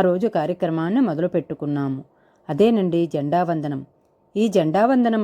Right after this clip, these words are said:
అయిన తర్వాత మన జిల్లా ప్రెసిడెంట్ గారైన శ్రీ గోవిందరాజులు గారు, రాష్ట్ర విద్యా విభాగం సమన్వయకర్త శ్రీ మధుసూదన్ రావు గారు, స్టేట్ కోఆర్డినేటర్ గారైన శ్రీమతి మాధవి గారు, శ్రీమతి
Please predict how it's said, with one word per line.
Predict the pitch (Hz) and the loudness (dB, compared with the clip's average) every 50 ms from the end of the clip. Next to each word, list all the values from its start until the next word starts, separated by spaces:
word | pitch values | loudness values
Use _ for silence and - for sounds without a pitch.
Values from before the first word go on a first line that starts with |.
| 180 | -2
అయిన | 151 151 180 190 196 | -2 -4 -4 -2 -2
తర్వాత | 196 175 165 170 160 160 - 160 151 151 - _ _ _ _ _ _ - | -4 -2 -2 -2 -4 -4 -4 -6 -8 -8 -12 _ _ _ _ _ _ -6
మన | 185 180 202 185 - | -2 -2 -2 0 0
జిల్లా | 175 160 170 196 233 247 - | 2 2 4 4 2 2 0
ప్రెసిడెంట్ | - 175 165 - 185 214 226 240 254 226 196 | -4 -6 -4 -4 -4 -2 -2 0 -2 0 0
గారైన | 196 180 175 170 170 180 214 285 320 277 - _ _ _ _ _ _ _ | 2 2 2 2 0 0 0 0 -2 -2 -4 _ _ _ _ _ _ _
శ్రీ | - 185 196 214 190 160 | -6 0 0 0 0 0
గోవిందరాజులు | 151 147 151 180 202 226 233 208 190 175 160 160 156 160 151 165 | -2 -2 0 0 2 2 2 4 2 2 0 -2 -4 -4 -2 -2
గారు, | 160 156 151 160 185 220 - _ _ _ _ _ _ _ _ - | -2 -2 -2 -4 -6 -8 -10 _ _ _ _ _ _ _ _ -4
రాష్ట్ర | - 160 170 175 - - 262 226 | -2 0 0 0 2 2 2 2
విద్యా | 185 156 143 - 208 233 226 190 | 2 0 0 2 4 4 4 2
విభాగం | 175 151 139 180 196 214 220 247 220 190 - - | -2 -4 -2 -2 -2 0 -2 -2 -4 -4 -6 -8
సమన్వయకర్త | 160 151 165 185 214 240 247 240 226 208 202 196 165 - - 151 123 - _ _ _ _ _ - | -6 -6 -4 -2 -2 0 0 0 0 0 -2 -2 -4 -4 -6 -10 -10 -10 _ _ _ _ _ -6
శ్రీ | - 214 226 220 190 160 | -2 0 0 0 0 0
మధుసూదన్ | 143 143 156 185 180 - 220 214 208 233 233 226 208 | -2 -2 -4 -4 -2 0 0 0 2 2 2 2 2
రావు | 202 185 180 170 165 175 | 2 2 0 0 -2 0
గారు, | 175 170 170 170 185 214 226 _ _ _ _ _ _ _ _ _ _ _ - | 0 0 0 0 -2 -4 -6 _ _ _ _ _ _ _ _ _ _ _ -20
స్టేట్ | - - - 196 220 233 220 - - - | -8 -2 2 2 2 2 0 -4 -6 -2
కోఆర్డినేటర్ | 170 170 190 214 226 202 233 226 226 220 214 190 - 208 196 190 175 | 0 2 2 2 2 0 0 0 0 0 -2 0 0 0 0 0 0
గారైన | 190 180 175 175 175 196 240 302 294 226 - _ _ _ _ _ | 0 0 0 0 0 0 0 0 0 -2 -6 _ _ _ _ _
శ్రీమతి | - 208 220 214 208 196 202 185 165 | -2 0 2 2 2 2 0 0 0
మాధవి | 156 143 143 143 180 180 190 185 175 | 0 -2 -2 0 0 2 2 2 2
గారు, | 180 180 175 180 208 240 262 _ _ _ _ _ _ | 2 0 2 0 0 -2 -4 _ _ _ _ _ _
శ్రీమతి | - - 214 226 226 233 214 - | -4 0 2 4 4 4 2 2